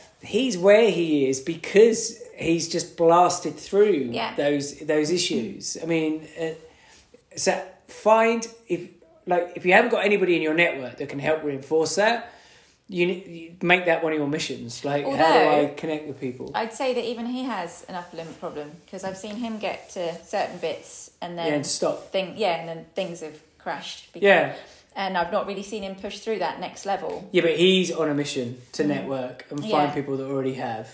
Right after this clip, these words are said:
Speaker 2: Yeah.
Speaker 1: And, um, yeah, it's, uh, that does definitely help because it, and it's, and it's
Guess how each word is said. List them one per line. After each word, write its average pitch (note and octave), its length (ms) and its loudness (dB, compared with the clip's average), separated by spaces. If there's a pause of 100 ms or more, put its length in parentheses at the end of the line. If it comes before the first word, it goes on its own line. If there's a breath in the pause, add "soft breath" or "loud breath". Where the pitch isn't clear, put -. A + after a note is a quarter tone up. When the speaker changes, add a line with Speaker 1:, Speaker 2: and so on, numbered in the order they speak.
Speaker 2:
Yeah. F#3+ 280 -2
Speaker 1:
And, C3+ 320 -4 (100)
um, C3 400 -4 (600 soft breath)
yeah, D#3 300 4
it's, D#3+ 480 -2 (120)
uh, D3 360 -2 (320)
that F#3+ 280 2
does F#3 300 2
definitely D#3 540 -2
help D3+ 280 -2
because C#3+ 240 -4
it, D3+ 180 -4 (360 loud breath)
and F3+ 120 0
it's, - 220 -4
and F3+ 220 2
it's F3+ 100 -4